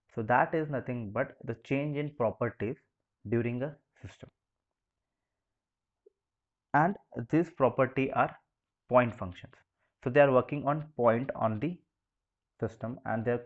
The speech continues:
coming from one point to the another point. So properties which depend upon the mass of the system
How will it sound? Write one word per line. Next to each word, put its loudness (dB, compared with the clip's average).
coming -2
from -2
one 0
point -2
to -4
the -6
another -4
point. -20
So 0
properties 4
which 0
depend 2
upon 0
the 2
mass 2
of -6
the 0
system -8